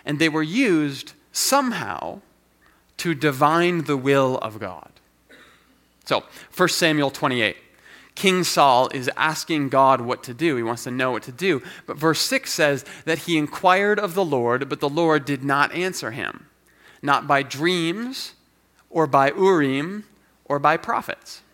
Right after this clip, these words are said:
And there are a number of these passages all throughout the Old Testament where people look to God to answer them through the Urim and the Thummim that the high priest kept with him.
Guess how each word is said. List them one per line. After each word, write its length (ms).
And 200
there 180
are 160
a 60
number 440
of 160
these 180
passages 800
all 240
throughout 320
the 100
Old 200
Testament 520
where 100
people 320
look 400
to 160
God 480
to 100
answer 440
them 240
through 480
the 140
Urim 520
and 160
the 60
Thummim 580
that 160
the 80
high 280
priest 420
kept 280
with 140
him. 160